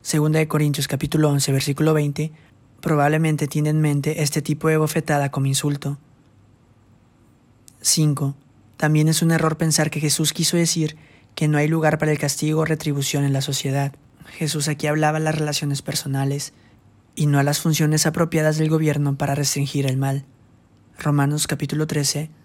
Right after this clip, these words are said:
versículos uno al cuatro. Debo voltear mi mejilla cuando me insultan personalmente, pero el gobierno tiene la responsabilidad de restringir al malvado del asalto físico. B. Al que te quite la capa,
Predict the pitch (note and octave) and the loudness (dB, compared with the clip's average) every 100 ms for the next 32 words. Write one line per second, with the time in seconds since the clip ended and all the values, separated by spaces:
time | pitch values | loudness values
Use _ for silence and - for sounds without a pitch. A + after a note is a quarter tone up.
0 | - C#3+ D3 C#3 C#3 C#3 D#3+ D3+ D3+ D#3+ | -8 -4 -2 -2 -2 0 0 0 0 -4
1 | - _ - C#3+ C#3 C#3 C3 - D3 - | -8 _ -6 -6 0 -2 -2 -8 -14 -18
2 | _ _ _ - D3+ C#3+ D3+ D#3 D#3 D#3 | _ _ _ -4 2 4 4 4 2 2
3 | D3+ D#3+ E3 D#3 D#3 D3+ D3+ C#3+ C#3 C#3 | 2 2 0 0 0 0 0 2 2 2
4 | D3 C#3 C#3+ C#3 C#3+ C#3 C3+ C#3 C#3 C#3 | 0 2 0 0 0 0 2 0 0 -2
5 | C#3+ - _ _ _ _ _ D3+ D3 C#3+ | -6 -8 _ _ _ _ _ 2 2 2
6 | C#3+ D3 D3 D#3 D#3 D3+ D3+ D3+ D3 C#3+ | 2 0 0 -2 -2 -2 0 0 -2 -4
7 | D#3 C#3+ C#3+ C#3 C#3+ D3 D#3+ D#3 - D#3+ | -4 -2 0 0 0 0 0 -2 -2 -4
8 | D3+ D3 C#3+ - _ _ - D3 C#3+ C#3+ | -2 -4 -4 -8 _ _ -2 0 2 2
9 | C#3+ D3+ D3+ C#3+ C#3 C3+ C3+ - C#3 C#3 | 0 0 0 -2 -2 -4 -6 -6 -6 -6
10 | - C#3 - - - - - - - - | -4 -6 -6 -18 -20 -20 -20 -20 -20 -20
11 | _ _ _ - D3 C#3+ C#3 C3+ - _ | _ _ _ -4 0 0 0 -4 -10 _
12 | _ - C#3+ C#3 C#3 C3+ D3 D#3 D#3+ D#3 | _ -4 -4 -2 -4 -6 -4 -4 -2 -4
13 | C#3+ D#3 E3+ | -4 -4 -6